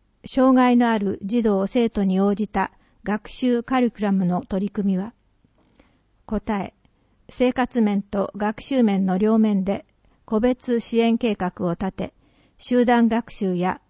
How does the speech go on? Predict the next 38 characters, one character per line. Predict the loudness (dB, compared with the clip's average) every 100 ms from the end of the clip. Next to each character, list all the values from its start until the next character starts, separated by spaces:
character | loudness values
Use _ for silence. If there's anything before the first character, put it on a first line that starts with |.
| _ -6
個 | -2
別 | 0 -2 -4
学 | -4 -6
習、 | -8 -6 -6 -8 -14 _ _ _
ア | -2 -2
イ |
シ | -2 -2 -2
ー |
テ | 0 -4
ィ |
ー | -2
機 | -6
器 | -2
の | -2 0
活 | -4 -4 0
用 | 2 2
に | 2
よ | 0 -2
り、 | -4 -8 _ _ -2
目 | -2 2 2
標 | 4 2
達 | 0 -4 -2
成 | 0 2
に | 2 2
向 | 0
け | -4
た | -4 -6 -8 _ _ -10
指 | -2 2
導 | 2 2
支 | -2 0 0
援 | 2 2
を | 0 -2
行 | -2 -2
っ | -2
て | -6 -6
い | -4
ま | -4 -6
す。 | -14 -20